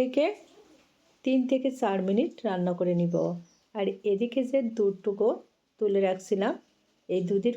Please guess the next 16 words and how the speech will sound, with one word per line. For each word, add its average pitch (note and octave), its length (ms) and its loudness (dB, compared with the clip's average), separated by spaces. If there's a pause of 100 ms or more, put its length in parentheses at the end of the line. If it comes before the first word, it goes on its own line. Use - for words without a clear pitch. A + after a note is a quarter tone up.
ভিতরে C4 300 2 (120)
নিয়ে C4 200 6
নিলাম C4 300 4 (2000)
দুই C4 340 2
টেবিল C4 280 2 (120)
চামচ C4+ 360 2 (1200)
গুড় F3 440 2 (1120)
আর F3+ 120 0 (160)
এক F#3+ 100 -2 (100)
টেবিল C4 280 2 (100)
চামচ C4+ 340 4 (440)
গুঁড়ো F3 200 4 (100)
দুধ D3 200 0 (440)
দিয়ে C4 260 0 (160)
খুবই G3+ 280 0 (140)
ভালো G#3 200 2